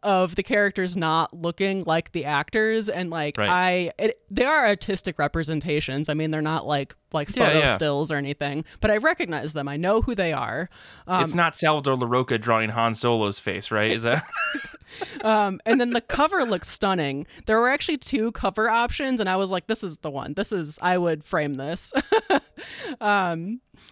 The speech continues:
Speaker 1: and just based on the titles of the stories, like, on the contents page, I'm expecting that this book is gonna, like, fill in subplots from season one that maybe they're not gonna get to, to season two, or they won't have time to address.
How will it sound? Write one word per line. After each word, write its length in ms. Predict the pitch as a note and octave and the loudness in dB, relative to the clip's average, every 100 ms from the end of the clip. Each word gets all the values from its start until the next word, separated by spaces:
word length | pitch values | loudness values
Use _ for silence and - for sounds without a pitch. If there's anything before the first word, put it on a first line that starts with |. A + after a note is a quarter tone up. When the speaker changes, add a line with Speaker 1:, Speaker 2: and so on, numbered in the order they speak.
| - - | -20 -4
Speaker 1:
and 400 | A3+ A3 G#3+ G3+ | 0 2 2 0
just 380 | A#3 B3 - - | -2 -2 -4 0
based 400 | G#3 G#3+ A#3+ - | 4 4 0 -2
on 400 | F#3+ G3 F#3+ G#3 | 0 2 2 2
the 80 | F#3 | 0
titles 640 | - F#3+ G3 G#3 G#3+ G#3+ | 0 0 2 2 2 0
of 160 | G3+ G3 | -2 -2
the 80 | G#3+ | -4
stories, 520 | - G#3+ G#3+ A3 G3+ | -2 0 2 0 -2
like, 140 | E3 | -4
on 100 | E3+ | -4
the 80 | E3 | -4
contents 500 | - D#3+ D#3+ F3+ E3+ | -4 -4 -4 -4 -4
page, 460 | - F#3 F#3 F3 - - - | 0 4 4 2 -6 -14 -4
I'm 120 | G#3+ | -4
expecting 880 | G3 - B3 B3 - D4+ D4 D4 D4 - | -4 0 2 2 0 0 2 0 -2 -6
that 140 | C4+ | -4
this 180 | C#4+ - | -4 -2
book 280 | B3 B3 C4+ | 0 0 -2
is 120 | A#3+ | -4
gonna, 220 | A3 G#3 | -4 -2
like, 240 | F#3+ D#3 - | -2 -4 -6
fill 480 | - - G#3 G#3+ | -8 0 2 2
in 300 | G3+ G3+ G3+ | 2 0 -2
subplots 800 | G3+ - F3+ F3+ - G#3 G#3 G3+ - | -4 -2 -2 0 0 2 2 -2 -6
from 140 | F#3+ | -4
season 400 | - F#3 F3+ F3+ | 0 0 0 0
one 260 | E3 F3 F#3 | 0 2 0
that 80 | |
maybe 260 | D#3+ E3 F3 | -2 0 0
they're 140 | F3 | -2
not 180 | E3+ D#3+ | -2 -2
gonna 180 | E3+ D#3 | -2 0
get 220 | E3+ E3+ | 2 0
to, 180 | - A3+ | 0 2
to 100 | A3+ | 2
season 360 | A3 A#3+ A3+ A3+ | 0 0 0 -2
two, 280 | - A#3+ A#3 | 0 2 2
or 100 | F3+ | 2
they 100 | D#3 | 0
won't 220 | E3 F3 | 0 0
have 160 | F3+ E3+ | 0 0
time 240 | G3+ F#3 | 0 0
to 100 | - | 0
address. 500 | F3+ - E3+ E3+ - | 0 2 2 2 -2